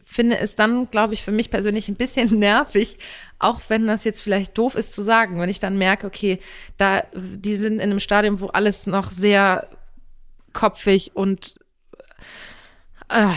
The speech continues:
wie gesagt, dann geht's darum, dass man nicht irgendwie fünfzig Euro ausgeben darf, selbst wenn man wollte, äh, für ein gemeinsames Hotelzimmer. Und dann denk ich, oh, das finde ich einfach ein bisschen nervig.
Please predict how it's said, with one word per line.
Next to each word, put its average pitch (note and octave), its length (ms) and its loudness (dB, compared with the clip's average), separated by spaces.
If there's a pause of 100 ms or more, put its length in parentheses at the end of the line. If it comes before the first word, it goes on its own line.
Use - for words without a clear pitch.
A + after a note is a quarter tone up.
(380)
wie G#3 180 -2
gesagt, G3 360 0
dann G3 120 0
geht's G3+ 160 0
darum, G3+ 260 2
dass G3+ 200 2
man G3+ 160 0
nicht G3 200 -2
irgendwie G3 260 -2
fünfzig - 440 -6
Euro F#3+ 180 0
ausgeben F#3 520 -2
darf, G3 480 0
selbst F#3 300 -2
wenn F#3 100 0
man F3+ 260 0
wollte, G3 800 2
äh, F3+ 200 -2
für F3+ 180 -6
ein F3 120 -2
gemeinsames E3 500 -6
Hotelzimmer. D#3 600 -6
Und F3 80 -6
dann F3 120 -4
denk - 120 -4
ich, - 180 -10
oh, - 300 -6 (260)
das - 240 -6 (1600)
finde G3 260 2
ich - 180 -2 (120)
einfach F3+ 300 2
ein F#3 100 4
bisschen F#3 260 0
nervig. F3+ 540 -2